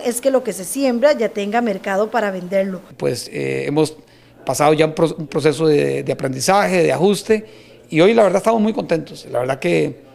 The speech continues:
Speaker 2: eh, primero con la relación que tenemos, eh, con Caminos del Sol, con la empresa Caminos del Sol, por la responsabilidad que ha mostrado, eh, por la seriedad, ¿verdad? Eh, por el compromiso, eh, de,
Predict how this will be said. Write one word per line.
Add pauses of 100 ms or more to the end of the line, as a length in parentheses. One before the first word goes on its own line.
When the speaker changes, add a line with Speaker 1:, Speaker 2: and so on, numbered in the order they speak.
(220)
Speaker 2:
eh,
primero
con
la
relación
que
tenemos, (640)
eh, (140)
con
Caminos
del
Sol,
con
la
empresa
Caminos
del
Sol, (380)
por
la
responsabilidad
que
ha
mostrado, (440)
eh,
por
la
seriedad,
¿verdad? (440)
Eh, (180)
por
el
compromiso, (500)
eh, (440)
de,